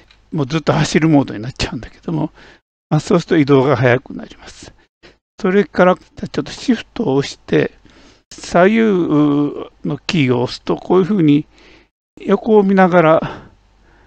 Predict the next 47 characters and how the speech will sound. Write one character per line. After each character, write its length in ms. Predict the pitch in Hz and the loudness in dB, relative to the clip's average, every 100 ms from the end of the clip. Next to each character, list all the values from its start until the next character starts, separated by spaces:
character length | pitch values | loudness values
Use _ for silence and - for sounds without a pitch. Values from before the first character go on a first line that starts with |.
| _ _ _ _ - | _ _ _ _ -10
移 100 | 180 | -4
動 120 | 135 | -2
で 120 | 123 | -4
き 100 | 113 | -8
ま 80 | 131 | -10
す。 180 | - - _ _ _ _ _ _ _ _ _ - | -12 -20 _ _ _ _ _ _ _ _ _ -4
壁 280 | 185 185 | 0 2
伝 420 | 185 202 - 147 135 | 0 -2 2 4 4
い 20 | |
に 120 | 151 | 4
な 100 | 143 | 2
ん 60 | 151 | 2
か 180 | 139 - - - - - | -4 -6 -16 -18 -18 -10
何 280 | 214 147 160 | 0 2 4
が 100 | 165 | 4
あ 40 | |
る 100 | 151 | 4
の 120 | 151 127 | 2 2
か 120 | 143 | 2
な 140 | 151 | 2
と 160 | - 139 - _ _ _ _ _ _ _ | -2 -16 -16 _ _ _ _ _ _ _
見 100 | 185 | 2
る 100 | 160 | 4
に 140 | 156 156 | 4 2
は 100 | 127 | 0
ち 140 | - | -6
ょ 80 | 135 | -10
う 40 | |
ど 160 | 113 - | -12 -14
い 120 | 131 | -14
い 20 | |
で 120 | 147 | -16
す 160 | - 226 | -10 -4
ね。 280 | 170 165 - _ _ _ _ _ _ _ | -4 -6 -16 _ _ _ _ _ _ _
と、 180 | - - | -14 -10
あ 80 | 139 | -10
と 140 | - 208 | -10 -6
美 200 | 131 180 | 0 0
術 200 | 175 - | 0 -4
館 240 | - 113 | -2 -2
を 180 | - 107 | -6 -6
回 180 | 123 120 | -4 -6
る 60 | |
と 100 | 110 | -8
き 100 | - | -16
と 80 | - | -18
か、 300 | - - - | -18 -18 -20